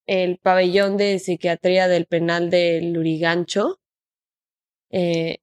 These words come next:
en donde, pues, no sabemos cuánto tiempo va a permanecer, no hay como una sentencia fija, pero un día,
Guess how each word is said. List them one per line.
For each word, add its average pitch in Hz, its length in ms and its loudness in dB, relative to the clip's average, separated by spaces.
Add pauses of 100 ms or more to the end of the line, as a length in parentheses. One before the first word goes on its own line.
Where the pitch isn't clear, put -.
en 190 120 0
donde, 185 200 2
pues, 196 160 -2
no 233 120 2
sabemos 208 380 2
cuánto 175 260 -2
tiempo 165 340 -2
va 160 300 2
a - 140 -2
permanecer, 170 460 -2
no 202 80 2
hay 175 100 2
como 175 200 -2
una 170 180 -2
sentencia 160 560 -8
fija, 190 420 -2 (460)
pero 208 240 4
un 226 140 2
día, 208 560 2